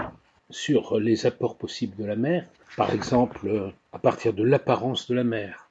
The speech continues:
le rôle de la couleur bleue, couleur qui généralement est associée à des qualités comme la crédibilité, l'ouverture,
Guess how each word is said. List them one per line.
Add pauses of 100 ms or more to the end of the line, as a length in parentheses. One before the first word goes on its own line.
(120)
le
rôle
de
la
couleur
bleue, (300)
couleur
qui
généralement
est
associée (400)
à
des
qualités
comme
la
crédibilité,
l'ouverture,